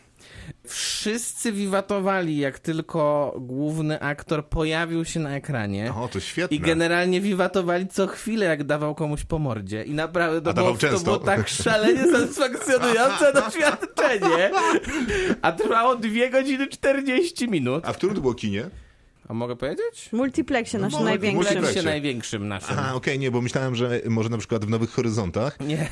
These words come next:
Speaker 2: To by było świetne, gdyby było takie połączenie, wiesz, typowego nowohoryzontowego widza, który z miejsca jest obrażony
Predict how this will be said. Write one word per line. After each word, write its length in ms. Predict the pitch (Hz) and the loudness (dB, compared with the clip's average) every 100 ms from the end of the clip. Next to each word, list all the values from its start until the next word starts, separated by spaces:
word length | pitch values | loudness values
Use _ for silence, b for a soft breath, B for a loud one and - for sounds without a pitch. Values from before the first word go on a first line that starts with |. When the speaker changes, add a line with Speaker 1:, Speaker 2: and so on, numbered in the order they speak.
| 101 | 0
Speaker 2:
To 60 | 123 | 2
by 60 | 127 | 4
było 120 | 135 | 4
świetne, 680 | 131 - - 160 - 95 95 | 4 2 2 0 0 0 0
gdyby 340 | 98 101 104 107 | -2 -2 0 0
było 140 | 107 | 0
takie 180 | 98 101 | -2 -2
połączenie, 400 | 113 104 110 101 | -2 -2 -2 -4
wiesz, 120 | 95 | -6
typowego 380 | 95 98 104 98 | -6 -4 -2 -2
nowohoryzontowego 720 | 98 95 95 98 98 92 95 | 0 -2 -2 -2 -4 -2 -2
widza, 340 | 95 82 107 | -2 -2 -4
który 320 | 110 113 107 110 | -4 -2 0 0
z 120 | 101 98 | -2 0
miejsca 280 | 117 113 | 0 0
jest 120 | 117 135 | 0 0
obrażony 600 | - 131 131 107 98 | 0 2 2 0 -2